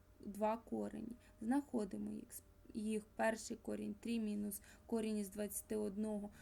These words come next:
в знаменнику шість, і другий корінь три плюс корінь із двадцяти одного, в знаменнику шість. Задача. Знайдіть периметр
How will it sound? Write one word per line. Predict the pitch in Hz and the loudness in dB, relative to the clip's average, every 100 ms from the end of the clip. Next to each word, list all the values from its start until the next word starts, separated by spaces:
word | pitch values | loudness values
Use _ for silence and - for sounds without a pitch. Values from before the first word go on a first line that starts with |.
| - - | -12 -2
в | |
знаменнику | 208 208 208 196 196 190 208 | 4 4 4 4 0 -2 -8
шість, | - - 269 330 - - - | -8 -2 0 0 -2 -20 -14
і | 233 | -2
другий | 202 240 240 277 302 | 0 4 4 4 2
корінь | - 294 311 302 - - | 2 2 4 2 0 -14
три | - 233 233 | -2 2 4
плюс | 233 214 214 208 - | 2 -2 -2 -4 -6
корінь | 226 214 208 | -4 0 0
із | 208 | -2
двадцяти | 208 208 - - 220 | -4 -6 -8 -8 -6
одного, | 208 - 254 330 | -6 -2 2 2
в | 285 | 0
знаменнику | - 202 180 202 220 254 247 240 | -6 -6 -4 -2 2 2 0 -10
шість. | - - 254 - - - - - - - - - - - - - - - - - - | -8 -12 -14 -16 -20 -20 -20 -20 -20 -20 -20 -20 -20 -20 -20 -20 -20 -20 -20 -18 -2
Задача. | 233 285 233 214 208 240 214 - - - - - - - - - - - - - - - - - - - - | 2 6 6 4 2 -6 -8 -12 -20 -20 -20 -20 -20 -20 -20 -20 -20 -20 -20 -20 -20 -20 -20 -20 -20 -20 -8
Знайдіть | 214 233 247 247 - | 0 4 4 2 0
периметр | - 208 202 202 202 | -2 0 0 -2 -6